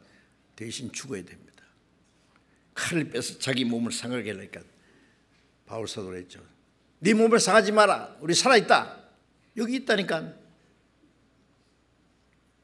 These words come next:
등불을 켜서 가보니까 옥문이 열려있고, 어? 쇠고랑이 다 벗어져 있는 거예요.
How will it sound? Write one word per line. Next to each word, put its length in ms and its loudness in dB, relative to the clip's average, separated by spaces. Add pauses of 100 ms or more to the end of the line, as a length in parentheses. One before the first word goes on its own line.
(500)
등불을 320 -4
켜서 220 -12
가보니까 540 -10 (1120)
옥문이 420 -2
열려있고, 680 -8 (360)
어? 400 -16 (440)
쇠고랑이 480 -4
다 140 -4
벗어져 340 -10
있는 220 -20
거예요. 200 -20